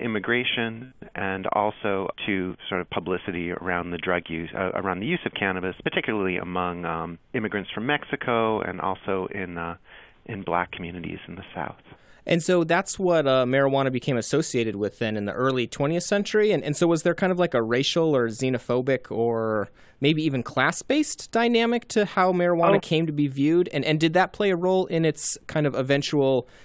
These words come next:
Speaker 2: illegalization?
Speaker 1: Definitely. All, all three of those things.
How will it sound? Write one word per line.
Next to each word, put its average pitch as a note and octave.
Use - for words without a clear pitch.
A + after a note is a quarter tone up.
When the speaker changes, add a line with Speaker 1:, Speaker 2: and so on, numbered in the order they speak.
Speaker 2:
illegalization? C#3+
Speaker 1:
Definitely. D#3
All, C3
all C#3
three C#3
of G2+
those F#2+
things. E2